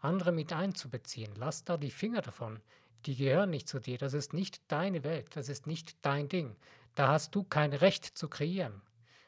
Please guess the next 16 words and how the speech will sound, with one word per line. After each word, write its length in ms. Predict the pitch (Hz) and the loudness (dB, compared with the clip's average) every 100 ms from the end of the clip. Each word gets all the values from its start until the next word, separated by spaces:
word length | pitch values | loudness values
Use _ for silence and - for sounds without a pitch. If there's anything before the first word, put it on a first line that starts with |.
| _ | _
Das 180 | - 143 | -2 0
ist 140 | 185 | 2
sogar 280 | - - 143 | 0 2 2
schädlich 480 | - - 196 160 139 | 4 8 8 6 0
für 140 | - | -2
dich 200 | 139 147 | 0 0
selbst. 580 | - 180 117 - - - - _ _ _ _ _ - - - - - - _ _ _ _ | 4 4 4 -4 -12 -14 -20 _ _ _ _ _ -20 -20 -20 -20 -20 -20 _ _ _ _
Und 240 | 160 175 170 - - | 8 8 8 -8 -4
in 160 | 170 147 | 0 4
dem 200 | 190 247 | 6 8
Moment, 400 | 247 226 247 196 | 6 4 2 0
wo 100 | 208 | -2
du 120 | 185 | 0
das 240 | 170 160 - | 0 0 -2
be-, 100 | - - | -10 -6
erkennst, 680 | 196 151 175 185 - - | -4 2 4 4 2 -6